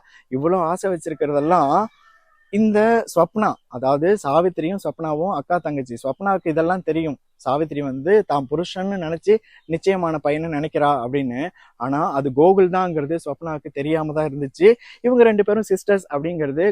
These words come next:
கோகுலுக்கும் தெரியாம தான் இருந்துச்சு. ஒரு நாள் ஸ்வப்னாவுக்கு இதெல்லாம் தெரியும் போது, தான் அக்கா எப்பவுமே கஷ்டப்படக்கூடாதுன்றதுக்காக அவ இந்த நாடகத்தை போட்டு இந்த கல்யாணத்தை நடத்துறதுக்கு அவ முடிவு பண்ணிட்டா.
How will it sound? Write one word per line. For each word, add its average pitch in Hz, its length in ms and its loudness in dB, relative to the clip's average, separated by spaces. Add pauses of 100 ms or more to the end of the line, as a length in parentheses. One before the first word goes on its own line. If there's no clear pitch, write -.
கோகுலுக்கும் 170 540 2
தெரியாம 151 280 -2
தான் 151 140 2
இருந்துச்சு. 147 340 -6
ஒரு 202 160 0
நாள் 208 200 -2
ஸ்வப்னாவுக்கு 185 440 -4
இதெல்லாம் 175 280 0
தெரியும் 175 280 0
போது, 156 240 6 (480)
தான் 127 160 -4
அக்கா 175 320 -2 (160)
எப்பவுமே 160 500 -2
கஷ்டப்படக்கூடாதுன்றதுக்காக 139 1300 -6 (120)
அவ 127 360 -4
இந்த 135 200 -6
நாடகத்தை 135 520 -6
போட்டு 135 320 -6 (300)
இந்த 135 160 -6
கல்யாணத்தை 143 540 0 (180)
நடத்துறதுக்கு 139 560 -4
அவ 131 160 0
முடிவு 139 300 -2
பண்ணிட்டா. 131 360 0